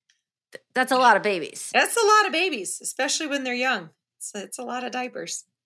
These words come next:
Speaker 1: You know, I never thought about having more than one at one time and what that actually means until I had my own. On those nights where she couldn't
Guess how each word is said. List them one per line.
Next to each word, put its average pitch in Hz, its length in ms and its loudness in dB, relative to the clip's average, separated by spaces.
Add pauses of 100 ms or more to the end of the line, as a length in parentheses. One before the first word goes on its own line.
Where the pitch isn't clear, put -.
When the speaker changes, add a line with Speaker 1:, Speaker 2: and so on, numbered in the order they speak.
(480)
Speaker 1:
You 220 140 2
know, 220 200 6
I 220 100 4
never 233 240 2
thought 226 280 2
about 202 300 2
having 180 800 -2
more 185 240 2
than 175 240 -4
one 185 220 0
at 170 180 2
one 165 220 -4
time 185 280 -2
and 165 140 -2
what 170 220 -4
that 160 180 4
actually 170 300 -4
means 151 360 -8
until 165 300 -4
I 147 80 0
had 147 240 -4
my 147 140 -8
own. 143 400 -2 (600)
On 202 140 6
those 185 220 0
nights 180 360 0
where 160 520 2
she 196 340 -6
couldn't 170 580 -6